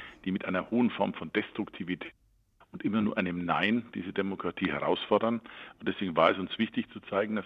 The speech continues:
Bayern ein Land der Freiheit ist, der Stabilität, aber eben auch ein Land der Weltoffenheit und der Demokratie. Und deswegen, glaube ich, war es einfach wichtig, da so ein Statement in diesen,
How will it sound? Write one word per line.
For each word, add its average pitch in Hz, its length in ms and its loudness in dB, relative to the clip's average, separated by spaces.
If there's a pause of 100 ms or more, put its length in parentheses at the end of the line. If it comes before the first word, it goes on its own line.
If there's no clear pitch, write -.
Bayern 104 360 2
ein 92 160 0
Land 85 340 0
der - 80 -4
Freiheit 123 540 6
ist, - 180 -2
der 90 60 0
Stabilität, 85 760 2 (440)
aber 90 160 2
eben 95 160 2
auch 85 80 -2
ein 90 80 2
Land 85 180 2
der 78 140 -2
Weltoffenheit 87 640 0
und 85 80 -8
der 78 80 -10
Demokratie. 90 680 0 (400)
Und - 120 -2
deswegen, 92 240 0
glaube 90 180 4
ich, - 140 -4
war 90 100 12
es - 80 4
einfach - 300 -2
wichtig, - 320 -2
da 95 120 6
so 101 120 0
ein 90 180 -2
Statement 95 420 2
in 85 120 -4
diesen, 98 380 2